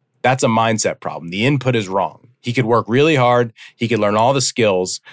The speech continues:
But if he just believes that people that do it longer than him should charge more, it's over. The input is off. The output's gonna be wrong. And he will always be frustrated. Now, what's interesting about <laughs> that conversation is the pe-,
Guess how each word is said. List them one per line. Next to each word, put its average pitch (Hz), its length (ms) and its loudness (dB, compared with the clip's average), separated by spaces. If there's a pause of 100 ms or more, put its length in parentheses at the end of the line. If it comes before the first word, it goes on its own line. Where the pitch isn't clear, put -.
(120)
But 95 100 -2
if - 100 -6
he 131 80 -2
just 131 280 0
believes 123 400 2
that 101 160 -2
people 117 220 -2
that 98 180 -2
do 117 140 2
it 107 60 2
longer 110 300 2
than 107 100 0
him 117 180 0
should - 160 -10
charge 117 280 0
more, 135 320 0 (160)
it's - 140 -6
over. 98 320 -2 (800)
The 104 160 -2
input 139 260 4
is 143 120 2
off. 95 320 0 (100)
The 92 100 -6
output's 98 360 -2
gonna 98 160 -6
be 101 80 -4
wrong. 80 260 -12 (880)
And 101 140 -6
he 117 80 2
will 110 120 2
always 135 280 2
be 131 80 0
frustrated. - 640 -6 (3000)
Now, 98 120 0
what's 98 140 0
interesting 110 480 0
about 95 260 0
<laughs> - 20 -20
that 131 240 0
conversation 95 760 -2
is 101 140 -4
the - 60 -10
pe-, 120 240 -4